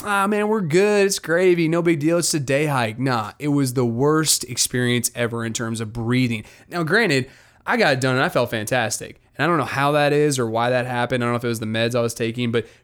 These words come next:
Charlie took the meds. He didn't feel good. In fact, he was delirious as all get out. Kevin was miserable. Didn't take any meds, but, and, but he's used to, like, climbing and backpacking and things of that nature. And he was m-,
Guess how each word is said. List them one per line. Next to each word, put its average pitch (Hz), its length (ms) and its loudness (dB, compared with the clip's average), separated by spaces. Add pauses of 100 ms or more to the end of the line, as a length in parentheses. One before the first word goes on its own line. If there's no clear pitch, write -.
Charlie 165 300 2
took 160 160 -2
the 160 60 -2
meds. 139 320 2
He - 180 -4
didn't 135 180 0
feel 117 140 0
good. 113 280 0
In 117 40 -2
fact, 117 240 -4
he 160 140 -2
was 139 120 2
delirious 131 640 2
as 120 80 0
all 117 140 2
get 107 220 -4
out. 104 260 -8
Kevin 147 480 0
was 110 260 -2 (520)
miserable. 127 840 2
Didn't 165 200 0
take 190 180 0
any 143 160 2
meds, 127 360 0
but, 117 120 -8
and, 127 180 -4
but 127 120 -4
he's 143 260 0
used 151 160 0
to, 139 80 -2
like, 104 140 -4
climbing 165 600 0
and 110 100 -4
backpacking 143 840 -2
and 117 220 -4 (260)
things 165 180 0
of 135 60 0
that 147 140 0
nature. 135 300 0
And 117 100 -4
he 165 140 -4
was 123 180 0
m-, 110 340 -6